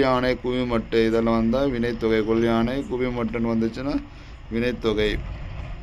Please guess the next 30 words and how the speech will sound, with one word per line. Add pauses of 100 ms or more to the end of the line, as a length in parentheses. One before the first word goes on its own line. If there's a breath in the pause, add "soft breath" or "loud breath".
(440)
ஈவன்
வந்துட்டாவே
சொல்லிசை
எல்லாவிடையும்
போட்டுருணும்.
ஈவன்
வந்துட்டா (160)
சொல்லிசை
எல்லாவிடையும்.
பகுப்பது
உறுப்பு
நம்ம
பாருங்க,
கொண்ட, (800 loud breath)
கொல், (380)
இன், (180)
இட்
பிளஸ்
ஆ, (160)
கொல் (200)
பகுதி
இன்னானது
விகாரம். (200)
இட்டு
வந்து
இறந்த
கால
இடைநிலை,
ஆ (120)
வந்து